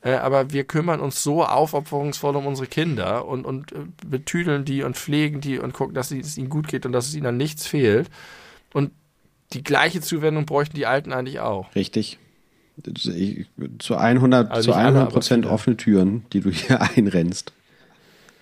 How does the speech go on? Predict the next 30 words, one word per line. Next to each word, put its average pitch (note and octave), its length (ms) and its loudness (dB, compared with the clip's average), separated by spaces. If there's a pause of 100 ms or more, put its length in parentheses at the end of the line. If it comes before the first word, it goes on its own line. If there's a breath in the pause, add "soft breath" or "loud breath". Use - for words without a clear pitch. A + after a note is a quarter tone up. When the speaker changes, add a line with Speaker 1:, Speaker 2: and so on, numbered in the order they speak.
(720 soft breath)
Speaker 1:
Ja, B2+ 260 4
das A2+ 180 -8
ist C3 120 -10
doch C#3 80 0
irgendwie C3+ 160 -2
schade, D3+ 320 4
dass B2+ 160 -2
wir C#3 40 -6
uns C3 120 -6
so, B2+ 180 -2
so C#3 160 -4
abkapseln C3+ 560 -4
und B2 120 -6
so C3 160 -2
separieren C3 720 -2
nach A#2 200 -8
Generationen. A2+ 760 -6 (360 loud breath)
Speaker 2:
Das A#2 160 4
ist E3 140 0
ja B2+ 80 6
auch B2+ 160 4
ein A2+ 180 4 (120)
richtig C#3+ 500 2
doll, B2 260 8
eine A2+ 160 2
richtig C3+ 240 2
doll B2+ 160 6
kulturelle B2+ 480 4
Frage, E2 400 2
ne? A#2+ 160 4